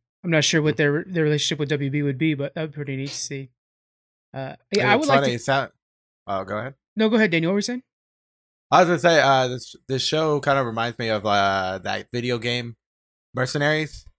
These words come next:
Speaker 1: Yeah.
Speaker 3: Like, you're going after warlords.
Speaker 2: Mm.
Speaker 3: <laughs> Just killing innocent people by accident.
Speaker 1: <laughs>
Speaker 3: Well, actually, no, there wasn't, there was really, yeah, there was civilians, but you couldn't actually kill 'em. But yeah, it reminds me of that.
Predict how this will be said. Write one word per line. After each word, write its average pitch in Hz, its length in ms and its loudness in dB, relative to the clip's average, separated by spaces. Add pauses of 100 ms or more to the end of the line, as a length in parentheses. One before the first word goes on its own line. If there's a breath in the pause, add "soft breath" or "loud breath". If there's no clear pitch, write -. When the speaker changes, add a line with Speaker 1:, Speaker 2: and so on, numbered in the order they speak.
(140)
Speaker 1:
Yeah. 160 140 4
Speaker 3:
Like, 160 80 2
you're 107 120 -4
going 110 220 -2
after 104 220 -6
warlords. 113 480 -2
Speaker 2:
Mm. - 1120 2
Speaker 3:
<laughs> - 20 -8
Just 156 200 4
killing 156 300 4
innocent 147 340 0
people 127 200 -8
by 123 280 4
accident. 135 460 0
Speaker 1:
<laughs> - 40 -18
Speaker 3:
Well, 185 160 6
actually, 190 280 4
no, 170 180 6
there 151 120 -2
wasn't, 202 380 -4 (220)
there 185 100 -12
was 254 80 -10
really, 208 380 -6 (280)
yeah, 226 200 6
there 240 100 0
was 311 200 -6
civilians, 107 540 -8
but 113 280 -8
you 117 80 -14
couldn't 117 180 -10
actually 104 260 -12
kill 95 180 -12
'em. 95 100 -20 (180)
But 101 320 -4 (380)
yeah, 131 140 4
it - 20 2
reminds 127 320 0
me 120 80 -2
of 107 100 0
that. 104 240 -2